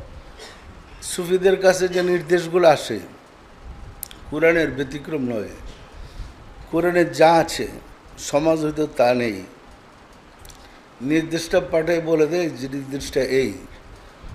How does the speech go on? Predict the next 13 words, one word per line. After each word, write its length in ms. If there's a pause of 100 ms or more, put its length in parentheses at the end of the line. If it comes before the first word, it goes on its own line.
(120)
আপনি 400
কোরআনে 300
খুঁজে 360
দেখেন 440
কতটা 320
আছে। 220 (1120)
যতগুলো 440
নির্দেশ 500
আছে 360 (720)
আপনি 240
জানেন 300
না, 160 (840)
কিন্তু 240